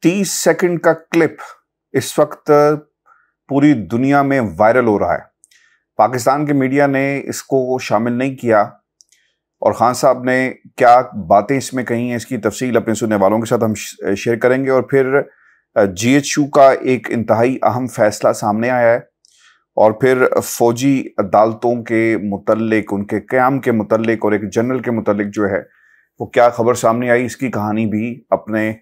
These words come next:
सुनने वालों के साथ हम शेयर करेंगे। राय साहब, पाकिस्तान में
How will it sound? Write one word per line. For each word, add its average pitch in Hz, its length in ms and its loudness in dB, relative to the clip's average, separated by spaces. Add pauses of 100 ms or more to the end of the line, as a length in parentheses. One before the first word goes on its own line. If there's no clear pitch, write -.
सुनने 110 300 -2
वालों 101 260 2
के 101 60 -4
साथ 104 240 -2
हम 104 100 -4
शेयर 104 200 -2
करेंगे। 95 280 -2
राय 127 160 4
साहब, 170 320 0 (720)
पाकिस्तान 127 440 4
में 143 380 0